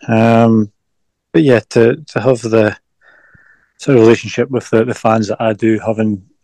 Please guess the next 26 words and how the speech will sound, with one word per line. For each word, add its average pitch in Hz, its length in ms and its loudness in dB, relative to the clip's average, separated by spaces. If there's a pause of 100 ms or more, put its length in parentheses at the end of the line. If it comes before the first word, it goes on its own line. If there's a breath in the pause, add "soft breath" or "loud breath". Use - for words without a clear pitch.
(120)
come 113 140 2
through 117 240 6
the 107 120 8
academy 107 580 2
and 104 200 -2 (1080 soft breath)
been 117 180 2
a - 20 4
supporter, 107 720 2 (460)
I'm 120 160 4
a 110 60 2
supporter, 113 560 2
like, 107 220 2 (140)
I, 156 160 -6 (280)
I 131 100 4
know 127 360 6 (920)
what 120 120 4
it's 123 160 2
like. 123 240 2 (140)
I 117 80 -4
know 113 200 0
the, 107 280 0 (600 loud breath)
the - 60 -18
disappointments 139 720 0
that 139 140 2
Hearts 120 300 0
fans 117 580 -4